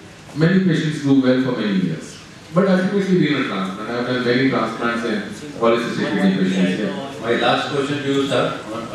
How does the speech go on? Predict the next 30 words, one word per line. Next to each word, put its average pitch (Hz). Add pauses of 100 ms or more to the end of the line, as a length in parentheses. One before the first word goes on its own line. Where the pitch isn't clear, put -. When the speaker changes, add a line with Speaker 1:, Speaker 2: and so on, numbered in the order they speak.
Speaker 2:
about 117
stone. - (800)
There 120
is 120
a 113
notion 131
or 107 (260)
belief 117
in 110
the, 98 (500)
uh, 92 (140)
population 104 (840)
that, 110
uh, 104
cyst -
stone 120
and, 104
uh, 101 (340)
noculi 123
and 113
all 127
that, 117 (540)
how 175
much 185
they 165
are 135
effective 135
in -
prevention? 160
Speaker 1:
Prevention. 151